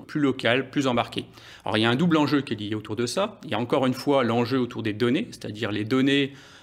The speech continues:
si on prend le cas d'un véhicule, par exemple, les données captées par le véhicule, ben, les transmettre, euh, dans le cloud, c'est quelque chose qui n'est pas forcément souhaitable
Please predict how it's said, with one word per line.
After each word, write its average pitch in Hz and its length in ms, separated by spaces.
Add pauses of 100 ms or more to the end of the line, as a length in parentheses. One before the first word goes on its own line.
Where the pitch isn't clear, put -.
si - 120
on 110 60
prend 123 160
le 113 80
cas 123 140
d'un 123 120
véhicule, 135 520
par 107 160
exemple, 127 380
les 110 40
données 139 560 (300)
captées 143 340
par 123 140
le 120 140
véhicule, 123 680
ben, 107 140
les 107 120
transmettre, 131 600
euh, 107 140
dans 113 160
le 110 60
cloud, 120 520 (220)
c'est - 100
quelque 120 240
chose 127 300
qui - 80
n'est - 80
pas 110 80
forcément 117 440
souhaitable 139 720